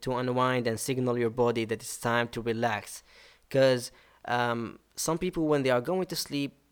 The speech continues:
they start thinking about everything, and that's overthinking.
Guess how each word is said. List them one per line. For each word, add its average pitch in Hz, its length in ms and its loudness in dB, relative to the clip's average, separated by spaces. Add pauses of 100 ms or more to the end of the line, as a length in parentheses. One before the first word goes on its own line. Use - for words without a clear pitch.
(180)
they 131 100 -10
start 127 320 -4
thinking 123 400 -6
about 113 460 -4 (340)
everything, 110 540 -6 (100)
and 110 120 -12
that's 117 160 -4
overthinking. 117 720 -4